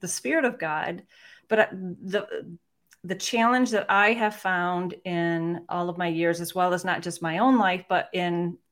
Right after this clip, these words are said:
mentoring so many women, um, what does that look like practically? How do I know if this is God's voice? How do I know if it's just not my own idea? And this whole process. So,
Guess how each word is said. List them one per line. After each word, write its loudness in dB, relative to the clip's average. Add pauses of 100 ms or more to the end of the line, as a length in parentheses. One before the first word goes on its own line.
(140)
mentoring -2
so -2
many -2 (340)
women, 2 (120)
um, -2 (1200)
what 4
does 0
that 4
look 0
like 4
practically? -4
How 2
do 2
I 6
know 2
if -6
this -6
is -8
God's -8
voice? 4
How -2
do 0
I 2
know 0
if -4
it's -12
just -10
not -6
my -6
own 4
idea? 4 (540)
And 0 (200)
this 2
whole 4
process. 0
So, 2